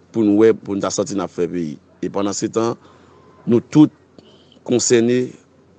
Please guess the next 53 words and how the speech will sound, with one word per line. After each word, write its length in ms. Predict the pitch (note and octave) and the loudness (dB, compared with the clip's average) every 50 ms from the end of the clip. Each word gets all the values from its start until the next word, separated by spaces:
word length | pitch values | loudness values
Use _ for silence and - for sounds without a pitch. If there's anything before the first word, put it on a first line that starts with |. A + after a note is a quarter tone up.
| - | -2
kòm 160 | B2 A#2+ G#2+ G#2 | 0 0 2 2
Ayisyen. 500 | G2+ G2+ G2+ F#2+ - - - E2+ D#2+ D#2 - _ _ _ - | 0 0 -2 -4 -4 -6 -8 -8 -10 -12 -16 _ _ _ -6
Ki 120 | - A#2 | -2 -2
l 40 | A2 G2+ | 0 2
de 80 | A2 | 2
nan 120 | G#2+ G#2 G2+ | 0 0 0
dyaspora, 480 | F#2 G#2 G2 F#2+ - - G#2+ G2+ G2 F#2+ | -2 -2 -4 -4 -4 -4 -2 -2 -2 0
ki 100 | - G2+ | -2 -2
l 100 | G2 G2+ | -2 -2
de 160 | G2 G2 G#2 | -2 -4 -4
nan, 160 | G2 G2+ G#2 - - - - _ | -2 -2 -4 -6 -10 -16 -14 _
ki 80 | - G#2 | -8 -6
l 100 | G2 F#2+ | -6 -6
de 60 | G#2 G2 - - _ _ - - | -8 -10 -12 -18 _ _ -8 -6
nenpòt 240 | - - A2 - - | -4 -4 -6 -6 -2
kote 200 | - A2 G#2 G#2+ | -2 -2 0 0
nan 160 | G#2 G#2+ G#2+ | 0 0 0
mond 200 | G#2 G#2 G#2 F#2+ | 0 0 0 0
lan 120 | G2+ G#2+ G2+ | 0 0 0
de 80 | G#2 | -2
pou 160 | F#2+ G#2 G#2 - | -2 -2 -6 -4
son, 220 | - A2+ G#2+ F#2+ E2 - - - - - - - - - - | -4 -4 -4 -4 -6 -8 -14 -18 -20 -20 -20 -20 -20 -12 -8
ou 120 | - G#2 | -8 -6
son 200 | - - B2 A#2 G2+ | 0 2 2 2 4
grenn 220 | F#2+ A2 A2 A2+ | 2 2 2 2
Ayisyen, 500 | G#2+ A2 A2 A2 - - A#2+ B2 B2 C3 - - - - _ _ | 2 2 2 0 0 -2 -4 -4 -4 -4 -8 -14 -20 -20 _ _
ou 100 | G2+ G#2+ | -8 -2
konsène, 400 | - G#2+ G#2 G2+ - A2 G#2+ G#2+ G#2+ | -2 -2 -2 0 2 2 2 2 2
yon 120 | G#2 G2+ G2 | 0 0 0
pran 220 | G2 A2 G#2+ G#2 F2+ - - - | 0 0 0 0 -4 -6 -8 -8
nan 120 | - G2 - | -8 -6 -6
konstwi 320 | - G2 F#2 - - F2+ E2 | -6 -8 -8 -8 -8 -8 -6
peyi 180 | F2+ F2+ F2 E2 | -4 -4 -4 -4
ou. 140 | D#2 D2+ - _ - - - - - - | -6 -8 -12 _ -20 -20 -20 -20 -10 -6
Pou 120 | C3 C#3 | -4 -4
ki 80 | D#3 - | 0 2
sa 120 | D3 B2+ | 2 2
jounen 240 | A#2+ A#2+ A#2+ A#2+ A#2 | 2 2 2 2 2
jodi 240 | A2+ B2 A#2 G2+ G#2 | 0 0 -2 0 0
a, 80 | A2+ A2 | -2 -2
nou 80 | G#2+ - | -2 -4
tout, 140 | - G2+ - _ - _ _ - - - - | -8 -14 -18 _ -20 _ _ -20 -20 -18 -16
tout 300 | - - - - - - | -14 -14 -12 -10 -4 -2
Ayisyen 480 | - C3+ D3 C#3 - - - C3 B2 A2 | 0 2 2 0 0 -2 -2 -2 -2 -2
sa 200 | - A2+ G#2 G#2 G2+ | 0 0 0 0 0
ou 80 | F#2+ | 0
k 80 | - A2 | -2 -2
ap 100 | G2 E2+ | -2 -4
viv 360 | D#2+ F2 G2 G2+ G#2+ F#2+ E2+ D#2+ D2+ - - - - - - - _ - _ _ - - | -8 -10 -8 -8 -6 -8 -8 -12 -16 -20 -20 -20 -20 -20 -20 -20 _ -20 _ _ -10 -6
nan 160 | F2+ A2 G2+ | -4 -4 -4
tout 200 | - - D#3 - - | -4 -6 -6 -4 0
mond 320 | A2 A2+ A2+ G2+ F#2+ F#2 G2 | 0 0 2 0 -2 -4 -4
lan. 200 | G#2 F#2+ D#2 D#2+ | -4 -4 -4 -8